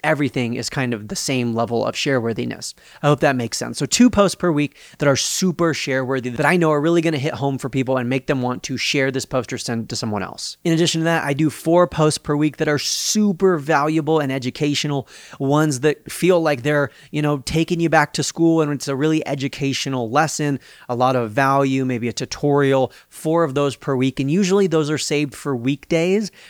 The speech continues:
because I have found that my audience is much more receptive to learning things and sitting down and taking notes and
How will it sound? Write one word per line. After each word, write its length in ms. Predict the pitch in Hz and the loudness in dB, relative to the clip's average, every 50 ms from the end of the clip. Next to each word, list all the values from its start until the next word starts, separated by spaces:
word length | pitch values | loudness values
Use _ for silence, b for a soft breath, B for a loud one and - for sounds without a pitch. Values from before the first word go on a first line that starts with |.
| B B | B B
because 440 | - 139 123 - 143 143 135 120 - | 0 0 0 2 2 2 2 2 -2
I 140 | - 123 135 | -2 -2 -2
have 100 | 139 131 | -2 -2
found 320 | - - 135 135 135 131 135 | -2 -2 -2 0 0 -2 -2
that 40 | |
my 200 | 127 123 123 123 - | -2 -4 -4 -4 -2
audience 420 | - 120 127 131 131 135 131 - | -2 0 0 0 0 -2 -2 -4
is 100 | 131 113 | -6 -4
much 180 | 123 131 131 - | -4 -6 -4 -4
more 200 | 143 135 127 117 | -4 -4 -4 -4
receptive 840 | 113 120 - - - - 156 139 - - - 175 175 180 180 160 _ b b b b _ - | -4 -4 -4 -4 -2 0 2 0 0 0 0 0 0 0 0 -2 _ b b b b _ -4
to 240 | - 151 139 127 | 0 2 2 2
learning 400 | 117 113 117 127 139 135 151 160 | 2 0 -2 -2 0 0 0 0
things 400 | 143 - - 160 160 160 165 143 | -2 -2 -2 -2 0 0 0 -2
and 180 | 131 123 110 101 | -2 -2 -4 -4
sitting 300 | - - 165 156 151 143 | -2 -2 0 2 2 2
down 320 | 127 139 139 143 147 147 | 2 2 2 2 2 0
and 100 | 131 117 | -2 -2
taking 360 | - - 160 156 - 156 143 131 | -4 -4 -4 -2 -2 -2 -2 0
notes 360 | 131 135 139 139 131 - - | 0 0 0 0 -2 -2 -6
and 140 | 113 104 | -8 -8